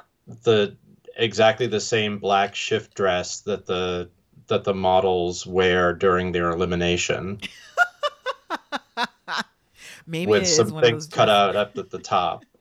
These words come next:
Speaker 1: But, <laughs> but yes, it is a super difficult fabric to work with, and I wouldn't be able to do that,
Speaker 2: Oh,
Speaker 1: so.
Speaker 2: no. Oh, absolutely not. I just, ugh.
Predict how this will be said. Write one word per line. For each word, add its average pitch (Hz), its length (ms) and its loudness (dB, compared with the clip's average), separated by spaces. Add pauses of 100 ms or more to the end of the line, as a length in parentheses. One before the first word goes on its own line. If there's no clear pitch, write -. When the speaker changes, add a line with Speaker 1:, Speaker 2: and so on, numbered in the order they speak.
(160)
Speaker 1:
But, 165 340 2 (500)
<laughs> - 540 -6
but 143 220 0
yes, 139 280 2
it 127 80 -4
is 123 120 -2
a 117 140 -2
super 147 400 -6
difficult 127 480 -4
fabric 110 320 -4
to 113 80 -6
work 104 220 -2
with, 104 160 0
and 101 80 -2
I 104 140 4
wouldn't 107 300 -4
be 95 120 -2
able 92 200 -2
to 87 100 -10
do 87 180 -8
that, 165 340 -2
Speaker 2:
Oh, 185 40 -2
Speaker 1:
so. 175 140 0
Speaker 2:
no. 143 320 -6 (240)
Oh, 156 180 -8
absolutely 147 480 -10
not. 127 340 -16 (320)
I 156 80 -12
just, 156 300 -12
ugh. 151 240 -10